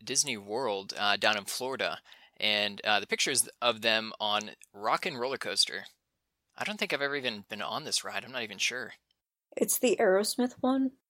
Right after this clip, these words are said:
Speaker 1: Oh, okay, yeah, yeah. Well, anyway, uh, if you guys remember, too, one of my favorite pictures of all time is of Taylor with the giraffe,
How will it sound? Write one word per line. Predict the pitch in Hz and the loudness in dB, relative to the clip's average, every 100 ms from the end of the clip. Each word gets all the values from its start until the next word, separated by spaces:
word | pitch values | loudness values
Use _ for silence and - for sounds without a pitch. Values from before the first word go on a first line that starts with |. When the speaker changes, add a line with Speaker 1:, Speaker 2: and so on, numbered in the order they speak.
| _ _ - | _ _ -2
Speaker 1:
Oh, | - - - 170 165 165 151 131 113 101 98 | 2 4 2 0 -2 -4 -6 -6 -6 -6 -4
okay, | 123 127 104 | -4 0 0
yeah, | 104 110 | 2 0
yeah. | 117 117 104 - _ _ _ _ _ _ _ - | 0 0 -2 -10 _ _ _ _ _ _ _ -10
Well, | 127 | 0
anyway, | 131 165 127 104 - | 2 4 6 6 4
uh, | - 107 101 - - - - | 2 4 2 -2 -20 -16 -4
if | 117 | -2
you | 131 | 2
guys | 131 127 | 2 2
remember, | 123 120 | 0 -2
too, | 110 - - 147 107 101 _ _ | 2 4 4 -2 -2 -6 _ _
one | 120 120 | -6 2
of | |
my | 110 | 2
favorite | 107 127 117 - | 2 0 0 -4
pictures | 120 113 104 | -2 -2 -2
of | |
all | 107 107 | -4 -4
time | - 110 107 98 | 0 2 2 0
is | 101 98 - | -2 4 4
of | 107 101 | 4 0
Taylor | - 104 107 117 110 | 0 -2 0 -2 -4
with | - 101 101 - | -6 -6 -6 -10
the | - | -6
giraffe, | 101 101 98 120 - | -6 4 6 6 0